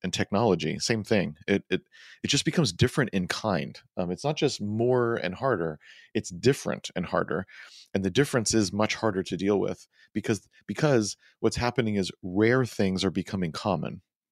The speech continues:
And the rare things are difficult to predict. They're maybe difficult to measure, especially, uh, uh, yeah, maybe difficult to measure,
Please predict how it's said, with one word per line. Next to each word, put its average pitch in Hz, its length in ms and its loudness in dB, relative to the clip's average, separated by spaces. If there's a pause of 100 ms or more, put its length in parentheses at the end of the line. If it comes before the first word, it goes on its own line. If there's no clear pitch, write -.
(960)
And 110 140 2
the 107 60 4
rare 127 320 6
things 117 320 0
are 98 240 4
difficult 98 340 0
to - 40 -14
predict. 117 500 0 (360)
They're 92 480 2 (380)
maybe 95 180 2
difficult 101 380 2
to 95 100 -4
measure, 110 720 2
especially, 98 400 2 (240)
uh, 82 320 -2 (100)
uh, 85 280 -4 (100)
yeah, 87 240 2
maybe 98 260 0
difficult 101 300 0
to - 80 -6
measure, 101 360 0